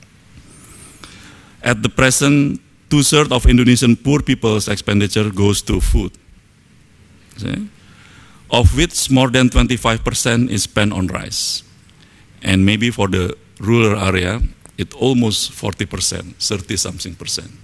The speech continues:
So once you have increased rice price,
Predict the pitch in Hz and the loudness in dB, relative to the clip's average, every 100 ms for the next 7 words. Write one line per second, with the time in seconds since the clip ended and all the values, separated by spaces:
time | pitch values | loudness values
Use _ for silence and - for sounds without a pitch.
0 | - - - - - - - - - - | -20 -20 -20 -18 -16 -18 -20 -20 -20 -6
1 | 110 98 120 156 156 147 - 123 117 110 | -4 0 0 0 -2 -2 -4 -4 -2 -4
2 | 101 - - 110 107 92 113 98 - - | -6 -16 -14 -8 -6 -2 -2 -2 -4 -10
3 | - _ _ _ - - - _ _ - | -14 _ _ _ -20 -20 -20 _ _ -20
4 | _ _ - _ - 101 95 92 - - | _ _ -20 _ -2 -2 0 -4 -8 -18
5 | - - _ - _ - 117 135 135 - | -20 -20 _ -20 _ 0 2 2 0 -4
6 | - | -6